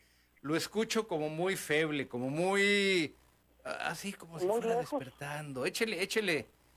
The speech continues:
Speaker 1: échele ganas, échele yemas.
Speaker 2: ¿Dos yemas?
Speaker 1: Sí.
Speaker 2: Ok, entonces mira.
Speaker 1: Así, con ganas, con ganas, como
Speaker 2: Eh,
Speaker 1: si
Speaker 2: sí, este... La, la señora Zulema Adams, desde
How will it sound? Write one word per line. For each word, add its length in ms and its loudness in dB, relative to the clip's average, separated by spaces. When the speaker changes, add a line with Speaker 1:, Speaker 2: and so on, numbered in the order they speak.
Speaker 1:
échele 340 2
ganas, 400 0
échele 360 0
yemas. 480 -4
Speaker 2:
¿Dos 380 0
yemas? 400 0
Speaker 1:
Sí. 260 2
Speaker 2:
Ok, 220 0
entonces 460 -2
mira. 300 0
Speaker 1:
Así, 200 -4
con 180 0
ganas, 380 2
con 160 -2
ganas, 380 0
como 180 -2
Speaker 2:
Eh, 40 0
Speaker 1:
si 260 0
Speaker 2:
sí, 260 0
este... 1400 0
La, 240 2
la 200 0
señora 300 0
Zulema 500 0
Adams, 280 0
desde 320 -2